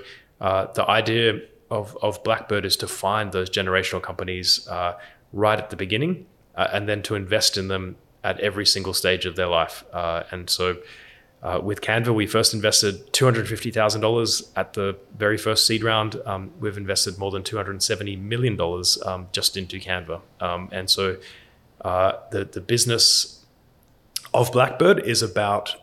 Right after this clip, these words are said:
relationships and, and, and those generational companies, um,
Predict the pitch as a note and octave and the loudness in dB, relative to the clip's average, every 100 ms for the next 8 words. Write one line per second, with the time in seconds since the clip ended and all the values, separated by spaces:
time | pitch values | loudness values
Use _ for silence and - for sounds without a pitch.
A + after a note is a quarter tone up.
0 | - G2 F#2+ F#2 F#2+ - E2+ - F#2+ - | -16 -8 -4 0 4 4 4 0 0 2
1 | - - - F#2+ F#2+ F2+ G2 G2 F#2 G2 | 2 0 -4 -4 -4 -6 -6 -6 -6 -6
2 | G2 F#2+ F#2 - G2 F#2 F2+ F2+ F#2 - | -2 0 0 -2 0 2 2 2 -2 -4
3 | F#2 - E2 E2+ - - G1+ G1+ | -6 -6 -6 -4 -2 -4 -8 -12